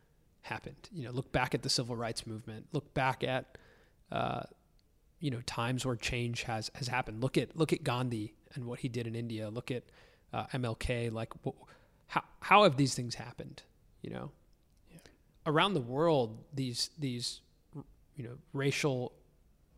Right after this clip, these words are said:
Speaker 1: injustices have been happening for a long time. And you look at South Africa, apartheid. Like, I went and lived in South Africa, and learning about that, I was like,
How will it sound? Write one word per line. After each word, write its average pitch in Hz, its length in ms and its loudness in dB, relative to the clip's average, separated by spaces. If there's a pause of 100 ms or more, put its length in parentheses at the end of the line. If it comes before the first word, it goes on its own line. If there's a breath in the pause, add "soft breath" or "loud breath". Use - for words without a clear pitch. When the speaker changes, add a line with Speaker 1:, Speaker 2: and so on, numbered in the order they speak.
Speaker 1:
injustices 127 800 0
have 113 120 -6
been 110 120 -4
happening 113 480 -6
for - 120 -8
a 127 60 -4
long 139 240 4
time. 139 220 0
And 117 80 -4
you 135 60 -6
look 135 180 -4
at 143 60 -8
South 143 240 2
Africa, 135 540 -6 (640 soft breath)
apartheid. 135 720 0
Like, 131 160 -2
I 156 120 6
went 170 180 8
and 147 100 4
lived 175 220 6
in 139 80 2
South 131 240 2
Africa, 127 320 -6
and 127 120 -8
learning 165 240 4
about 147 220 4
that, 175 220 8
I 147 80 6
was 139 180 -2
like, 139 220 -4